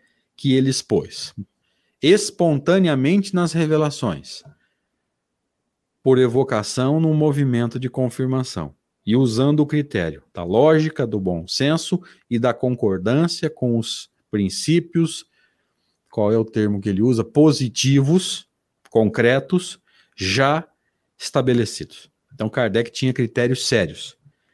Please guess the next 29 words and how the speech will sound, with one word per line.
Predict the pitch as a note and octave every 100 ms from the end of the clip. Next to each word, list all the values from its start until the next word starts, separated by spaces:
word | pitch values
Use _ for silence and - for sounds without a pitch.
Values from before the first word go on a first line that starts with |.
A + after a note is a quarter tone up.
| _
e | A2
a |
gente | G2 A2+
precisa | A2+ A#2+ A#2
tá | B2+
entendendo | B2 B2 C3+ G2+ G2 F2 D#2+ - _ _ _ -
de | G2
que | G#2+
forma | - C3+ D3+ D3
esse | - B2
homem | B2+ C3 C3+
enxergava | C3 - C#3+ G2+ F2+ B2+ D3+ B2
a |
doutrina | G#2+ G#2 G#2 F#2+
espírita, | - - F2+ F2 -
de |
que | - F#2+
forma | - C3+ C#3 C#3 -
o, | - A#2 -
esse | B2+ A#2 A#2
homem | A#2+ C3 C3
enxergava, | C3 - C#3 G#2+ F#2 C#3 D#3 G#2+ F#2 - _ _ _ _ _ _ - _
né, | A2
o | A#2
movimento | B2+ A#2 A2 A2+ A2+ -
científico, | A#2+ G#2+ - F#2+ - -
pra | - F#2+
gente | F#2 F#2+ A2
entender | G#2+ A#2+ F#2+ G2 -